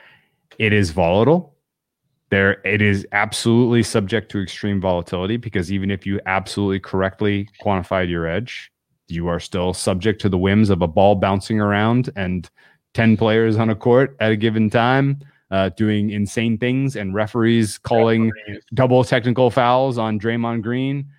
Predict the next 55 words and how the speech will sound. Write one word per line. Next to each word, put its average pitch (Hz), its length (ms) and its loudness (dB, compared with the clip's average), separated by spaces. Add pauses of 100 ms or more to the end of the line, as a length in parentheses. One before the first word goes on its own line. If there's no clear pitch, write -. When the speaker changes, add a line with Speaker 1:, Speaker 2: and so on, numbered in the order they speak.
(140)
Speaker 1:
um, 98 580 -6
and 104 320 -4
just 117 220 -6
Speaker 2:
<sighs> 180 100 0
Speaker 1:
all 143 140 4
kinds 139 340 -2
of 104 60 -8
stuff. - 380 -18 (180)
All 165 180 4
kinds 165 300 -2
of 180 40 2
Speaker 2:
We, 214 60 2
Speaker 1:
stuff 139 220 -2
can 113 140 -4
go 110 220 -2
Speaker 2:
we, 220 140 2
Speaker 1:
for 226 80 0
Speaker 2:
we 220 60 6
Speaker 1:
you. 202 40 6
Speaker 2:
should 262 300 2
post, - 420 0
um, 113 320 -2 (100)
and 170 280 -4 (120)
anyone, 214 440 0
you 180 80 0
know, 175 80 2
we 185 160 2
won't 202 240 4
get 185 220 -6
too 190 160 0
in 175 100 2
the 160 80 -2
weeds 143 480 -4 (100)
on 127 120 -8
the 123 100 -4
absolute 123 480 -4
math 110 400 -8
behind 123 340 -6
Kelly, 127 500 -2 (360)
but 131 100 0
I 117 60 2
mean, 120 140 -2
a-, 117 240 -2
a-, 147 300 2
anyone, 160 360 0
I 123 100 2
think 123 160 -4
we 117 80 -6
should - 140 -10
take 123 160 -6
a 113 80 -10
quick 113 240 -8
step - 260 -6
back. 101 400 -6
Like, 113 180 -12